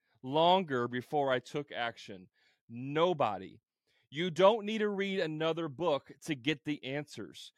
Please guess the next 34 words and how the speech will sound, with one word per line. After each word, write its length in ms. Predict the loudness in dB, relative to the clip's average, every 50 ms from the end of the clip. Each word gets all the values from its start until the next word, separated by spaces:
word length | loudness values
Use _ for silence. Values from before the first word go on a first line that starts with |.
| _ _ _ -12
You 140 | -10 -6 0
don't 300 | 2 4 4 2 0 -4
need 140 | -6 -4
to 200 | -4 -4 -4 -4
analyze 800 | -2 0 0 0 0 2 2 2 2 2 2 0 0 -2 -4 -6 -4
a 80 | -2
little 300 | -2 0 2 2 2 2
bit 240 | 2 2 0 0 0
more. 540 | -2 -4 -4 -2 -2 -2 -2 -4 -6 -8 -12 _ _ _ _ -8
You 100 | -4 0
don't 220 | 0 0 0 -2
need 160 | -6 -4 -2
to 100 | 0 0
watch 340 | 0 2 4 4 4 4 2
another 440 | -2 -2 0 2 2 2 4 2 2
YouTube 600 | 0 -2 -4 -4 -4 -6 -6 -6 -6 -6 -6 -6
video. 600 | -6 -6 -6 -4 -4 -4 -4 -4 -4 -6 -8 -10 -14 _ _ _ _ _
You 100 | -8 -4
don't 280 | 0 2 2 2 0 0
need 180 | -2 -2 0 0
to 100 | -2 -2
join 420 | -2 -2 -2 0 0 0 0 0
another 440 | 0 0 0 0 0 0 0 -2 -2
Facebook 640 | -4 _ -2 -2 -2 -2 -6 -8 -8 -8 -8 -8 -8
group. 300 | -8 -8 -6 -6 -8 -10 _ _ _ _ _ _ _ -10
You 100 | -4 0
don't 280 | 2 2 2 2 0 -2
need 240 | -2 -2 -2 -2 0
to 180 | 0 2 2
even 400 | 0 -2 -2 0 0 0 0 0
listen 300 | 0 -2 -2 -2 -4 -4
to 80 | -2 0
this 180 | 0 0 0 -2
podcast 800 | -6 -6 -2 2 2 2 2 0 -2 -2 0 0 0 -2 -6